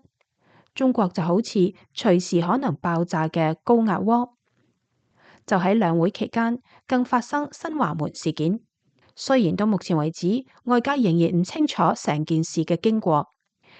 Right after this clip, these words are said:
但無論係有高官喺新華門前被捉，抑或係有人開車衝撞新華門，都意味住重大嘅政治危機。另外，兩會期間仲發生輿論圍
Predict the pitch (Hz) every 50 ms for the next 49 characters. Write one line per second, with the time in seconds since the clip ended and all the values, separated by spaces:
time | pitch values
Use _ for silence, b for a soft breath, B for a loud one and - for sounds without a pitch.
0 | b b b - 196 185 180 185 185 170 175 175 185 190 180 196 180 175 165 170
1 | 202 - - 277 262 - 285 285 285 269 - - - 165 175 180 - 262 269 262
2 | 233 180 151 147 147 151 147 156 - - 180 151 147 175 170 175 - - - -
3 | b b b b b b b - 240 233 214 170 175 175 165 165 165 180 180 -
4 | 160 - 240 247 262 254 - 262 262 254 - - - 311 294 277 - 214 165 254
5 | 262 - - 226 233 220 185 147 156 165 160 170 175 _ b b b b b b
6 | b b - 339 339 277 220 196 175 165 165 156 - 160 156 - - - - 165
7 | 160 160 - 151 147 147 - 165 156 - 165 160 165 - - 156 151 143 - _
8 | - - 208 220 214 - _ _ _ _ _ _ _ _ _ _ _ _ _ _
9 | b b b b b 196 185 180 165 160 165 - b b b b b 190 185 180
10 | 180 214 233 - - - - 233 226 233 240 - 208 180 175 - 196 185 - -
11 | 262 254 254 240 185 160 151 160 165 170 170 170 156 143 -